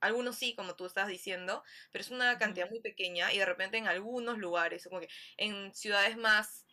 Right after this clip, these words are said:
Speaker 1: como occidentales, no sé, o lugares más como Guangzhou, Shanghai, Beijing, pero en lugares chiquitos, de repente, no sé, ¿no? Cuéntenos si es que alguien ha ido a China y ha pasado Navidad, pues cuéntenos si ha tenido alguna experiencia, pero es algo más como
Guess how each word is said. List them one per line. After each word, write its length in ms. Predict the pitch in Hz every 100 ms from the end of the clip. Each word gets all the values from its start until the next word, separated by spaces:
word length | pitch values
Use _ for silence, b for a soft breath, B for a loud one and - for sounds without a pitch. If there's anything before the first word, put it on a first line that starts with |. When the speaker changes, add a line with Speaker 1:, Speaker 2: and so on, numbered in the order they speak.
| -
Speaker 1:
como 260 | 233 226
occidentales, 680 | 185 - 196 165 180 156 -
no 80 | 196
sé, 240 | - - - b b b
o 280 | 208 202 196
lugares 340 | 208 220 226
más 140 | 226 208
como 260 | 226 202 -
Guangzhou, 1120 | 190 190 233 226 220 208 208 202 196 196 - _
Shanghai, 960 | - 226 208 202 196 185 185 185 180 175
Beijing, 560 | 170 175 - 214 202 196
pero 180 | 302
en 80 | 196
lugares 240 | 202 220 269
chiquitos, 440 | 208 - 233 -
de 60 | 214
repente, 560 | 320 320 294 220 175
no 100 | 175 190
sé, 260 | 208 170
¿no? 240 | 160 - - B B
Cuéntenos 400 | 277 269 302 302
si 120 | 285
es 100 | 254
que 80 | -
alguien 440 | 208 208 233 240 _ -
ha 140 | 185
ido 80 | 190
a 60 | 196
China 360 | 202 190 185
y 140 | 175 170
ha 100 | 165
pasado 300 | 175 175 175
Navidad, 420 | 165 160 156 - _ B B B
pues 140 | 175
cuéntenos 400 | 214 185 196 196
si 120 | -
ha 100 | 175
tenido 240 | 185 185 175
alguna 200 | 175 170
experiencia, 580 | - 170 165 180 226 - B B B -
pero 480 | 240 233 240 220 -
es 180 | 302 359
algo 200 | 339 339
más 180 | 302 -
como 560 | 311 294 202 170 -